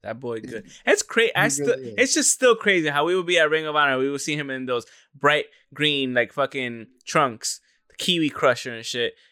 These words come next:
Speaker 1: And, like,
Speaker 2: Yeah.
Speaker 1: from that in two short years to this, and just
Speaker 2: He was
Speaker 1: building
Speaker 2: the
Speaker 1: upon,
Speaker 2: shit,
Speaker 1: building
Speaker 2: though.
Speaker 1: upon, building upon. And it's just like, damn, bro,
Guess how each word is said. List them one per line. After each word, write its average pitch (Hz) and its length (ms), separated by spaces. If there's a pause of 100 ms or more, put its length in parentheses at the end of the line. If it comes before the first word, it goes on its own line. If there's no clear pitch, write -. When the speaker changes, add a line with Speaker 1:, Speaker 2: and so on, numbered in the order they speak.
(120)
Speaker 1:
And, 127 220
like, 120 380 (100)
Speaker 2:
Yeah. 113 80
Speaker 1:
from 131 180
that 151 300 (200)
in 139 120
two 170 240
short 151 300
years 143 360
to 127 140
this, 120 520 (540)
and 127 160
just 123 180
Speaker 2:
He 180 120
was - 20
Speaker 1:
building 135 300
Speaker 2:
the 123 60
Speaker 1:
upon, 117 300
Speaker 2:
shit, 113 60
Speaker 1:
building 127 280
Speaker 2:
though. 117 60
Speaker 1:
upon, 110 300
building 117 340
upon. 107 360
And 101 100
it's 104 140
just 120 180
like, 95 240
damn, 104 380
bro, 110 320